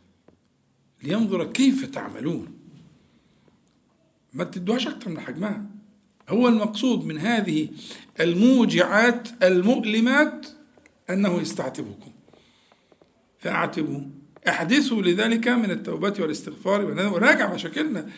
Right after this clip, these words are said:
الخاصة والعامة. هم؟ "ونتوب إلى الله تعالى ونبرأ مما يصنعه هؤلاء". هم؟ تمام؟ فيعني، آه، وبعدين في، آه،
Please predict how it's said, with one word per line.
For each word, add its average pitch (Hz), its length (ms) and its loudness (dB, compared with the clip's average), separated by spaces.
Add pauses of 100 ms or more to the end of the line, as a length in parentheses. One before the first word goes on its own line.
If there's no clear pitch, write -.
(220)
الخاصة 233 440 -2
والعامة. 285 600 -2 (1400)
هم؟ 247 320 -2 (400)
"ونتوب 160 400 -2
إلى 208 140 2
الله 226 140 2
تعالى 202 380 0
ونبرأ 196 480 0
مما 165 260 -6
يصنعه 208 520 -4 (100)
هؤلاء". 254 600 0 (1700)
هم؟ 185 360 -4 (920)
تمام؟ 208 580 -4
فيعني، 175 760 -4
آه، 147 300 -8
وبعدين 190 520 0
في، 214 380 -2
آه، 135 400 -6